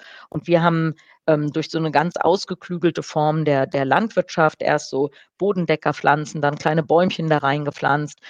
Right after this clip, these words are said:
Und auf diesen Flächen, also hier diese Fläche von diesem Landwirt zum Beispiel,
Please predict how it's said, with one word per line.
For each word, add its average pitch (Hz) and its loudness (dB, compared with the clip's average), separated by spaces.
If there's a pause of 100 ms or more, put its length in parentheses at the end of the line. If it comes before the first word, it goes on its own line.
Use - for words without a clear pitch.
(220)
Und 165 -4
auf 156 2
diesen 175 -6
Flächen, 196 2
also 151 -4
hier 151 -2
diese 151 0
Fläche 156 -4
von 147 -8
diesem 165 -4
Landwirt 160 0
zum 165 -4
Beispiel, 151 2